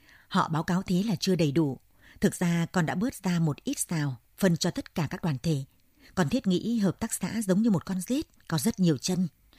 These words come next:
Con rết muốn chạy được nhanh thì tất cả các chân đều phải khỏe. Những chân đó là các đoàn thể. Mà các đoàn thể muốn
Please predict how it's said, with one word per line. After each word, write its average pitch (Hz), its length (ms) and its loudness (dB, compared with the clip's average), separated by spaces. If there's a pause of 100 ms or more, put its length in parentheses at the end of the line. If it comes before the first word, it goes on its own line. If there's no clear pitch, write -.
(200)
Con 160 160 0
rết 196 220 0
muốn 180 200 2
chạy 214 160 -4
được 143 200 -8
nhanh 175 240 -2 (300)
thì 180 240 6
tất - 200 -2
cả 175 120 2
các 240 140 -6
chân 214 240 0
đều 165 120 4
phải 160 140 -2
khỏe. 147 320 -2 (600)
Những 170 220 0
chân 160 220 0
đó 156 320 -2
là 190 100 0
các - 180 -8
đoàn 147 180 -2
thể. 151 260 -2 (640)
Mà 180 160 4
các 285 140 -6
đoàn 196 160 0
thể 170 180 2
muốn 160 240 2